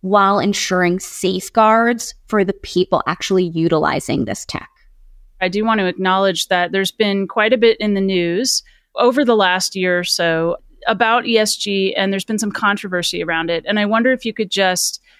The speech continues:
Speaker 2: explain what the controversy is and why it exists.
Speaker 1: Yes, it's, uh, the anti-E S G movement or the anti-woke capitalism movement.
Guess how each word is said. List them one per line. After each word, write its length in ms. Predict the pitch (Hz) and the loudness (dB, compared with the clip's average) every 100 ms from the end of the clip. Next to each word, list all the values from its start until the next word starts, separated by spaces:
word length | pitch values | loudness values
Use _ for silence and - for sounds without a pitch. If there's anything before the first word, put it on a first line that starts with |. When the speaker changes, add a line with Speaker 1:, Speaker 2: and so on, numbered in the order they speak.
| _ _ - | _ _ -4
Speaker 2:
explain 800 | 226 - - 240 233 226 214 214 - | -2 -2 -2 0 2 2 2 0 -2
what 300 | 196 226 247 | 0 0 0
the 80 | 262 | -2
controversy 720 | 240 220 220 202 202 202 185 | 0 0 0 0 0 -2 -2
is 360 | 185 185 175 180 | 0 0 -2 -4
and 360 | - 180 175 175 180 | 0 2 2 -2 -6
why 200 | 175 185 196 | 0 2 2
it 140 | 185 | 0
exists. 800 | 165 165 175 - - - - - _ _ _ - | -4 -6 -6 -6 -6 -6 -6 -8 _ _ _ 0
Speaker 1:
Yes, 840 | 214 226 233 208 190 - - - - | 2 4 4 4 2 -4 -16 -14 2
it's, 320 | 247 247 - | 2 2 2
uh, 240 | 254 233 214 | 4 4 0
the 180 | 269 - | -2 -2
anti-E 720 | 220 277 285 277 269 262 247 | 0 0 0 2 0 0 -2
S 180 | 233 226 | -2 -2
G 240 | - 254 240 | -4 0 2
movement 580 | 240 240 233 226 226 - | 2 0 2 2 2 0
or 380 | 202 202 196 196 | -2 2 2 2
the 160 | 180 - - | 0 -2 0
anti-woke 960 | 220 233 226 220 214 202 208 196 _ | 4 2 2 2 4 4 2 0 _
capitalism 840 | - 196 196 208 202 208 202 202 | -2 -2 0 0 2 2 2 2
movement. 500 | 196 196 190 196 190 | 2 2 2 0 0